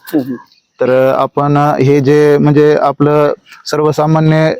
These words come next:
Speaker 2: शेतकऱ्याचं उत्पन्न दुप्पट करण्याचा हो, हा जो आपला संकल्प आहे, तो महाराष्ट्रासमोर म्हणजे मांडत आहोत. तर, अ, सर्वप्रथम आपण आपल्या शेतकरी मित्रांना आपलं हे जे शेताचं प्रिपरेशन आहे ते सांगा आणि खत व्यवस्थापन आपल्या शेतकरी मित्रांना सांगा.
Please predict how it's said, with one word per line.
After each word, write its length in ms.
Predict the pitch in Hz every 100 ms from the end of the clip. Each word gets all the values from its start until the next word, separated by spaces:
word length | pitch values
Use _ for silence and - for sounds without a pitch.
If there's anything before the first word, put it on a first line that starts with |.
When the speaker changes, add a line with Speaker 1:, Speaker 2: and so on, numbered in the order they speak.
| -
Speaker 2:
शेतकऱ्याचं 580 | - 139 - 143 143 147
उत्पन्न 480 | 147 147 151 147 143
दुप्पट 380 | 139 139 151 131
करण्याचा 440 | 151 147 143 147 127 -
हो, 180 | 127 139 139 131
हा 120 | 131
जो 120 | 139 139
आपला 240 | 139 135
संकल्प 440 | - 151 147 135
आहे, 260 | 143 143 127
तो 360 | 120 135 135 131
महाराष्ट्रासमोर 760 | 139 139 131 131 - 139 139 135 - - - -
म्हणजे 280 | 127 135 139
मांडत 360 | 143 143 135
आहोत. 240 | 127 131 120 - - - - -
तर, 360 | 120 131 131 131
अ, 60 |
सर्वप्रथम 640 | 135 143 143 135 139 147 143
आपण 340 | 143 143 143
आपल्या 240 | 139 - 135
शेतकरी 320 | 143 143 139
मित्रांना 520 | 139 135 135 139 135
आपलं 360 | - 123 127 131
हे 360 | 135 135 135 135 _ - - - -
जे 220 | 123 135 131
शेताचं 400 | 147 127 123 135
प्रिपरेशन 580 | 117 139 143 139 143 139
आहे 260 | 139 120
ते 480 | 117 135 135 131 -
सांगा 360 | - 139 131 123
आणि 160 | 131 131
खत 100 | 139
व्यवस्थापन 640 | 127 131 123 - 120 127 131
आपल्या 280 | 127 123 120
शेतकरी 320 | 123 - 123
मित्रांना 400 | 120 110 113 113
सांगा. 260 | - 107